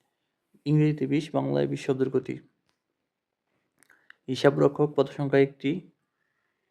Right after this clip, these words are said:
বেতন গ্রেড চোদ্দ। কোনো স্বীকৃত বিশ্ববিদ্যালয় হইতে বাণিজ্য বিভাগে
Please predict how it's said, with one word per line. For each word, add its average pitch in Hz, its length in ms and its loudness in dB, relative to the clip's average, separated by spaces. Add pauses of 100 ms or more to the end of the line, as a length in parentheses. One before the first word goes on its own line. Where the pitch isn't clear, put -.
(240)
বেতন 143 320 4
গ্রেড 139 260 4
চোদ্দ। 143 440 4 (540)
কোনো 139 200 -4
স্বীকৃত 151 400 -6
বিশ্ববিদ্যালয় 139 500 2
হইতে 143 220 2
বাণিজ্য 139 380 2
বিভাগে 135 580 2